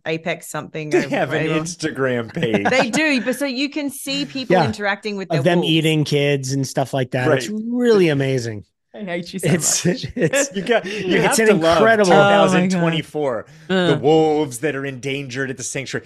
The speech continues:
Speaker 2: They have an Instagram
Speaker 3: <laughs>
Speaker 2: page.
Speaker 3: Of course.
Speaker 2: We know what they eat for breakfast.
Speaker 3: Of course they
Speaker 1: Yeah.
Speaker 3: do. Right.
Speaker 1: Yeah, yeah, yeah.
Speaker 3: It's
Speaker 1: Yeah.
Speaker 3: alive.
Speaker 1: They're,
Speaker 3: You get to
Speaker 1: they're
Speaker 3: watch
Speaker 1: so
Speaker 3: them sleep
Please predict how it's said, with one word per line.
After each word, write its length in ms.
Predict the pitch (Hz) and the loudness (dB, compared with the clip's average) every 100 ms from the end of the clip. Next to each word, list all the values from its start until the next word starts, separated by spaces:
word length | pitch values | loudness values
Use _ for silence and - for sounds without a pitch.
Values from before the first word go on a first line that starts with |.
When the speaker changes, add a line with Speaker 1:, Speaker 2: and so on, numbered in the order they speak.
| _ | _
Speaker 2:
They 100 | - 208 | -2 0
have 200 | 208 180 | 0 0
an 80 | |
Instagram 600 | 147 127 - 123 123 117 110 | -2 -4 -6 -6 -4 -4 -4
Speaker 3:
<laughs> 40 | |
Speaker 2:
page. 360 | 120 190 - 160 | 0 2 2 -2
Speaker 3:
Of 140 | 127 | -4
course. 200 | - 160 208 | -4 -2 0
Speaker 2:
We 80 | 196 | 0
know 160 | 185 | 2
what 160 | 175 175 | 2 2
they 80 | 160 | 0
eat 220 | 151 123 | 0 -4
for 140 | 143 | -10
breakfast. 600 | 117 110 - - 107 - | -6 -6 -6 -8 -8 -6
Speaker 3:
Of 80 | 139 | -6
course 280 | - 139 127 | -2 0 0
they 140 | 127 110 | -2 -4
Speaker 1:
Yeah. 160 | 101 | -4
Speaker 3:
do. 80 | 80 _ | -8 _
Right. 180 | 135 127 | -6 -4
Speaker 1:
Yeah, 60 | - | -2
yeah, 140 | 202 | -2
yeah. 180 | - 127 | -2 -4
Speaker 3:
It's 300 | - - - | -10 -20 -14
Speaker 1:
Yeah. 180 | 202 147 | -4 0
Speaker 3:
alive. 360 | 143 143 139 170 185 | 2 4 2 0 -2
Speaker 1:
They're, 120 | 226 262 | 4 6
Speaker 3:
You 60 | |
get 160 | 170 - | 4 4
to 60 | 233 | 6
Speaker 1:
they're 40 | |
Speaker 3:
watch 160 | 247 247 | 6 4
Speaker 1:
so 100 | - | 2
Speaker 3:
them 80 | 214 | 4
sleep 240 | 208 139 | 4 4